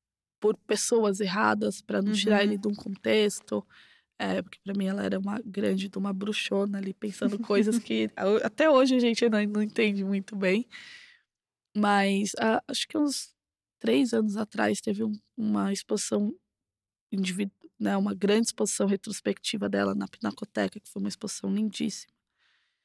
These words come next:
Speaker 1: É, e ela pintava em têmpera, né, que é aquela que você pega o, o ovo e mis-, o casca do ovo e mistura a tinta ali, é super específico, em telas de três, quatro metros de altura, assim.
Speaker 2: Meu Deus.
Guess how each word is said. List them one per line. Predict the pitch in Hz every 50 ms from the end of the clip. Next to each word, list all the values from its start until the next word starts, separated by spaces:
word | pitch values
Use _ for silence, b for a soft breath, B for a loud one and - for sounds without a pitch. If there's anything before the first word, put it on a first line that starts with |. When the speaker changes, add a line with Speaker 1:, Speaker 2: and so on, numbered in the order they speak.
| _ _ _ _ _ _ _ _ -
Speaker 1:
É, | 101 101 98 98 -
e | - -
ela | 107 107 110 98
pintava | - - 107 107 - - 107 107 104 202 208 208 208
em | 208 214 - _
têmpera, | - 214 220 220 214 - - - - 90 92 190 - _ _
né, | 214 202 - -
que | - - - -
é | 190 185 190 190 - 90
aquela | - - - - 185 180 175
que | - _ _
você | 196 185 - - 95 - - _ -
pega | 208 202 196 185 - - - -
o, | - - _ _ _
o | 196 190
ovo | 190 196 202 226 233 202 -
e | 185 180
mis-, | 185 180 - - - _ _ -
o | 190 180
casca | - - 190 185 185 - - 202
do | 190 180 190
ovo | 196 185 185 185 196
e |
mistura | 185 180 170 - - - 214 220 208
a | 202
tinta | - - - 214 196 - 202
ali, | 202 202 196
é |
super | 190 - - - 240 - 277 240
específico, | 233 - - - 214 - - - 220 196 - - _ B B B B B B B B B B _
em | 226 220
telas | 233 - - 247 240 240 240 220 208 190
de | 196 196 - _ _ _ _
três, | - 220 226 240 254 226 - -
quatro | - - 208 208 - - 202
metros | 202 196 185 190 190 - - 196 190
de | 202 202
altura, | 208 196 - - - 208 202 202 196
assim. | - - - - 214 202 208 208 208
Speaker 2:
Meu | 202 214 214 214
Deus. | 208 214 - - -